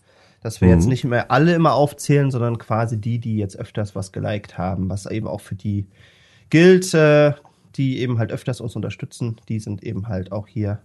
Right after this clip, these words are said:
Speaker 1: mit in der Sendung dabei.
Speaker 2: Genau.
Speaker 1: Bei mir ist die Liste tatsächlich deswegen deutlich verkürzt diesmal und ich
Speaker 2: Mhm.
Speaker 1: hoffe, ich habe keinen vergessen, dann, dann, dann rügt mich gerne. Bei mir ist der Dominik, die Rebecca, die Heike und der Dirk.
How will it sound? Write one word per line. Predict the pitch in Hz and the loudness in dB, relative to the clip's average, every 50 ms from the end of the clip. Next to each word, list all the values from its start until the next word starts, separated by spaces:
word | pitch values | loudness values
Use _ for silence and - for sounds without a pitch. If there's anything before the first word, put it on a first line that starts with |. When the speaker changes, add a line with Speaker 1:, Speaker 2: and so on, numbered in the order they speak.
| _ _ | _ _
Speaker 1:
mit | 120 123 - - | -2 -2 -2 -2
in | 135 135 | -4 -4
der | 123 120 | -2 -2
Sendung | 127 123 127 127 117 | -2 -2 -2 -2 -4
dabei. | 123 110 104 110 104 90 87 - - _ _ _ _ _ _ _ _ _ | -6 -4 0 0 0 0 -2 -6 -12 _ _ _ _ _ _ _ _ _
Speaker 2:
Genau. | - 190 190 143 98 87 82 76 85 - - _ _ _ _ _ _ | 4 6 6 6 4 2 0 -4 -6 -10 -14 _ _ _ _ _ _
Speaker 1:
Bei | - 147 160 | 2 4 4
mir | 196 240 262 | 6 4 2
ist | 254 - - - | 0 -2 -4 -2
die | 220 | -2
Liste | 208 220 262 269 - - 247 233 226 214 | -2 -2 -2 -4 -2 0 4 4 4 4
tatsächlich | 214 190 185 220 214 214 202 180 | 2 -2 -2 -2 -4 -2 -4 -4
deswegen | 196 208 214 - 185 185 185 180 185 180 156 | -4 -4 -4 0 2 4 4 4 4 2 2
deutlich | 160 190 214 226 208 - | 2 0 0 -2 -6 -2
verkürzt | - 156 - - 208 - - - - - | -2 -4 0 0 -2 -2 -2 -4 -4 -4
diesmal | 135 120 - - 123 113 113 131 - - 294 254 214 | -4 -2 -2 0 2 2 4 4 4 2 0 -2 -6
und | - - 143 147 | -6 -6 -4 -2
ich | 113 113 | 0 0
Speaker 2:
Mhm. | |
Speaker 1:
hoffe, | 139 165 233 | 2 0 0
ich | - - | -2 -4
habe | 180 180 - | -6 -6 -2
keinen | - 175 156 151 | -2 0 0 0
vergessen, | - - 135 - 160 214 - - 196 | 0 -2 -2 -2 -4 -4 -4 -2 -2
dann, | 175 156 147 139 143 143 143 | -2 -2 -2 -2 -2 -2 -2
dann, | 147 135 139 135 139 139 - _ _ _ _ _ _ | -2 -2 -2 -2 -4 -4 -6 _ _ _ _ _ _
dann | - 123 127 123 120 | -6 -4 -4 -4 -4
rügt | - 170 180 180 - - | -4 -4 -4 -4 -6 -6
mich | 113 107 107 - - | -6 -6 -6 -8 -8
gerne. | 117 104 104 113 156 208 - - _ _ _ _ - - - - - - - - - - - - - - | -8 -6 -4 -4 -4 -6 -8 -10 _ _ _ _ -20 -20 -20 -20 -20 -20 -20 -20 -20 -20 -20 -20 -4 2
Bei | - 139 156 | 4 6 8
mir | 180 220 262 | 8 6 6
ist | 277 - 180 | 4 2 0
der | 156 | 2
Dominik, | - 165 196 247 196 143 143 165 226 - - - - - | 4 4 4 4 4 4 4 4 2 0 -4 -6 -4 -4
die | 139 131 135 | -2 0 0
Rebecca, | 123 - 143 117 - - - - 151 143 160 170 | 2 2 2 2 2 0 2 4 4 4 4 4
die | - 131 107 | 2 0 0
Heike | 107 110 127 165 175 - 240 202 | 2 2 2 2 2 -2 -4 -2
und | 190 185 185 | -2 0 0
der | 202 185 | 0 2
Dirk. | 147 123 104 95 95 - - - | 2 2 2 2 -2 -8 -14 -18